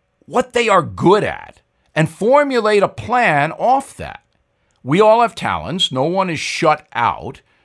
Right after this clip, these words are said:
That's why I believe in God. It is the plan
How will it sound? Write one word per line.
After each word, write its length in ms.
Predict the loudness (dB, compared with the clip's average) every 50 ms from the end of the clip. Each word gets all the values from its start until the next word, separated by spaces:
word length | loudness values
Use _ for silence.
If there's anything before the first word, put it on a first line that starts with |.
| _ _ _ _ _
That's 180 | -8 -8 -6 -4
why 200 | -2 0 0 2
I 220 | 2 2 2 0
believe 340 | -2 -4 -6 -6 -6 -6 -8
in 100 | -8 -8
God. 400 | -8 -8 -8 -8 -8 -10 -12 -16 _ _ _ _ _ _ _ _ _ _ _ _ _ _ -2
It 160 | 0 0 2
is 380 | 2 2 2 2 0 -2 -2 0
the 160 | 2 2 2
plan 840 | 0 _ -16 -16 -16 -14 -8 -2 0 0 2 2 0 0 -2 -6 -10